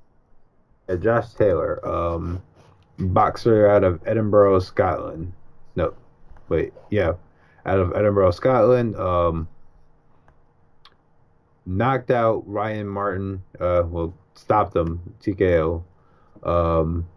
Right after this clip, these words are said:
defended his W B C super, uh, lightweight title. Um,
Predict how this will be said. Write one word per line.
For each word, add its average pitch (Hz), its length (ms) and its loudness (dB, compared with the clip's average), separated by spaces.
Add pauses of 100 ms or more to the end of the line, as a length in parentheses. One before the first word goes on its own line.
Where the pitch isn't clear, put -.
defended 104 460 2
his 98 120 6
W 101 340 4
B 98 180 0
C 95 760 4 (520)
super, 98 720 0
uh, 92 380 4
lightweight 95 440 4
title. 95 480 4 (3000)
Um, 82 500 -2